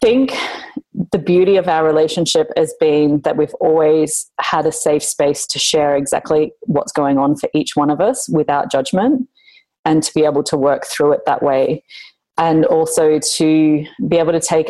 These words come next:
a, I don't know, like, a third person perspective on what's actually going on. I think we both have the capacity to do that, to put a-, ourselves in each other's shoes and just really work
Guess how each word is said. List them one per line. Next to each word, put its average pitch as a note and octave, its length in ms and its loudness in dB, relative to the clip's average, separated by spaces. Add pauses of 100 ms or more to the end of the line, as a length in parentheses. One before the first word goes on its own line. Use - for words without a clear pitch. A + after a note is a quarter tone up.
a, D#3 460 0 (640)
I D#3 60 0
don't D#3 120 2
know, D3 100 2
like, D#3 140 0
a D#3 60 -4
third D#3 280 -2
person D#3+ 300 -2
perspective F3+ 640 -2
on D#3 140 2
what's - 240 -2
actually - 240 -2
going C#3+ 240 0
on. D3+ 160 2
I F3+ 40 -2
think D3+ 220 -2
we D3 60 0
both C#3+ 260 -2
have D#3 160 -4
the D#3+ 80 0
capacity E3 520 -2
to E3+ 120 -4
do E3+ 180 0
that, F#3 280 0
to - 680 -14
put - 120 0
a-, - 500 -2 (140)
ourselves D#3+ 480 0
in E3+ 80 4
each D#3 180 0
other's D3+ 220 0
shoes D#3+ 480 2
and D3+ 120 2
just D#3 200 -2
really D#3 320 4
work C#3+ 460 -2